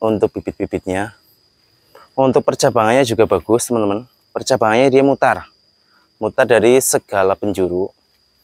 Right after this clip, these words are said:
Nah, ini, ini dia memutar ini. Memang apa, kita bantu juga dengan sit-, apa, lidi aren. Ini kalau memang nggak kita bantu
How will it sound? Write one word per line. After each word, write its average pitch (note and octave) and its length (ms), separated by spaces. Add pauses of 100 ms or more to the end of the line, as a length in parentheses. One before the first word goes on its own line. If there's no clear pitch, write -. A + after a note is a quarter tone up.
(460)
Nah, F2 100
ini, F2 320 (160)
ini A2 240
dia A#2 160
memutar B2 400
ini. F2+ 240 (160)
Memang A#2 640 (720)
apa, G#2 480
kita - 320
bantu A2+ 240
juga A#2 320
dengan A#2 480
sit-, - 240 (400)
apa, C3+ 320
lidi B2+ 240
aren. F#2+ 320 (800)
Ini G#2+ 220 (720)
kalau A#2+ 280
memang C3 320
nggak A2 260
kita B2 240
bantu G#2 580